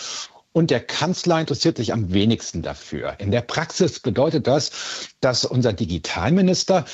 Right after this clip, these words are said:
eigentlich gar nicht so viel zu erzählen und so viel zu entscheiden hat. Er ist vor allem zuständig für den Breitbandausbau, für die Infrastrukturen, für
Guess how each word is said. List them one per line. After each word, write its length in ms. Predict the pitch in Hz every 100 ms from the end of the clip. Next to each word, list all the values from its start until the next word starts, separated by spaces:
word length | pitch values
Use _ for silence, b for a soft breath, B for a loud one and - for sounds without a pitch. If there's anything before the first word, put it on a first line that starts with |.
| B B B
eigentlich 440 | - 160 165 -
gar 200 | - 98
nicht 140 | 143 95
so 300 | 76 98 160
viel 300 | - 107 87
zu 240 | - 95
erzählen 640 | - - - 92 73 73 78
und 160 | 92
so 100 | 117
viel 220 | 139 160
zu 180 | - 110
entscheiden 720 | 76 76 - 78 73 76 76
hat. 420 | - - 82 -
Er 220 | - 85 95
ist 240 | - -
vor 80 | 147
allem 180 | 143 127
zuständig 500 | - 165 151 147 -
für 60 |
den 160 | 107 127
Breitbandausbau, 1080 | 87 87 90 107 110 98 104 - 101 104 95
für 180 | 123
die 100 | 110
Infrastrukturen, 1200 | 117 104 123 107 101 - - - - 113 117 113
für 720 | - - - - - 151 151